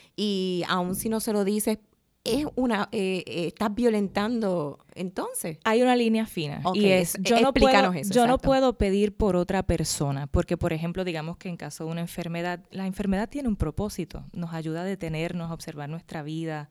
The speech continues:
Speaker 1: Ujú.
Speaker 2: a trabajar algo que está inarmónico en nuestra vida. Por eso es que está inarmónico en nuestro cuerpo, que es el más débil, el cuerpo físico. Pero tú sí puedes pedir a tus guías espirituales o en,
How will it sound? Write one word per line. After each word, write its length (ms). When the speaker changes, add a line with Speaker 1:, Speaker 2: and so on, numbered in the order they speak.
Speaker 1:
Ujú. 320
Speaker 2:
a 320
trabajar 440
algo 340
que 80
está 180
inarmónico 640
en 80
nuestra 320
vida. 340
Por 120
eso 180
es 40
que 60
está 160
inarmónico 540
en 40
nuestro 300
cuerpo, 340
que 100
es 80
el 80
más 200
débil, 380
el 140
cuerpo 260
físico. 480
Pero 260
tú 180
sí 160
puedes 380
pedir 480
a 140
tus 160
guías 160
espirituales 880
o 120
en, 120